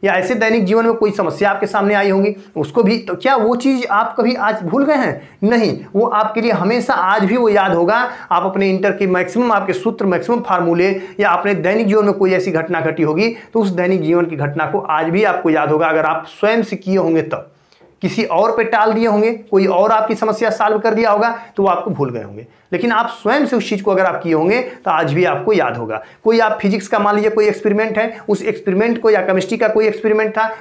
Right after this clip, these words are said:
उसको अगर आप स्वयं से जाकर के अगर लैब में उस चीज़ को अगर आप अपने से किए होंगे, तो उसको आज भी आप नहीं भूले होंगे। आज भी अगर आपके सामने अगर लैब में आपको भेज दिया जाए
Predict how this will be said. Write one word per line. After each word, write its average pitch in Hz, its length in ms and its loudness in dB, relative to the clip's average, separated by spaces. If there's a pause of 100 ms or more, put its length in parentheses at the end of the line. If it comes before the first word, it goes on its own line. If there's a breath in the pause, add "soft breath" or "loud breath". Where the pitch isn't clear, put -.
उसको 180 240 0
अगर 226 140 2
आप 220 100 0
स्वयं 269 320 0
से 233 120 0
जाकर 190 300 0
के 196 60 -2
अगर 190 200 2
लैब 180 200 2
में 180 80 2
उस 175 200 0
चीज़ 180 120 -6
को 180 100 -2
अगर 170 140 0
आप 170 140 -2
अपने 165 220 -2
से 151 100 -8
किए 160 160 -4
होंगे, 185 280 2
तो - 280 -4
उसको 170 180 -2
आज 180 320 0
भी 175 120 2
आप 165 160 0
नहीं 160 160 0
भूले 151 220 0
होंगे। 165 200 0
आज 156 260 -2
भी 175 140 2
अगर 196 180 2
आपके 170 220 -2
सामने 160 300 -2
अगर 151 160 0
लैब 190 340 0 (280 loud breath)
में 160 80 0
आपको 151 240 -2
भेज 143 220 0
दिया 160 160 2
जाए 175 340 0